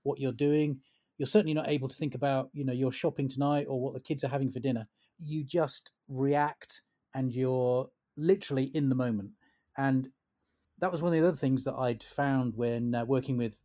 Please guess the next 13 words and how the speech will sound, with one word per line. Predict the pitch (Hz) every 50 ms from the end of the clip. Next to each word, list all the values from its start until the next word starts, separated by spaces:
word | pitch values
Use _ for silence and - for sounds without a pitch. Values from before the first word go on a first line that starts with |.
| -
the | 127 131 117
Olympic | 113 131 147 - 139 131 -
athletes, | 110 107 - - 107 101 98 - - - -
is | 135 131 120 - -
that | 139 127
they | 131 143 147 147 143 147 156 - _ -
were | 131 131 131 131
able | 135 147 151 151 143 143 131 -
to | - 127
produce | - - 127 - - 143 135 131 -
this | - 117 107 -
flow | - - - 143 147 151 143
state | - - - 120 101 104 104 - -